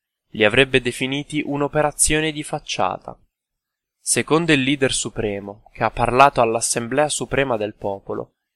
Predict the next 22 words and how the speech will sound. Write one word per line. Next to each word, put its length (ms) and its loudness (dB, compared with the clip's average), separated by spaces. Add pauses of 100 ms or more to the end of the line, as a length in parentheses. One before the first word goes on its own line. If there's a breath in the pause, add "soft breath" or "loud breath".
(140)
il 200 -2
dialogo 460 6
tra 160 0
i 60 2
due 160 -2
stati 500 0
si 180 -2
sarebbe 400 2
fermato 680 -2
dopo 260 -4
il 100 -2
crollo 360 2
del 200 -4
vertice 540 -2
di 100 -4
Hanoi 600 -4
tra 160 -4
Kim 560 -8
e 120 -4
l'ex 360 -6
presidente 640 -6
Trump. 520 -8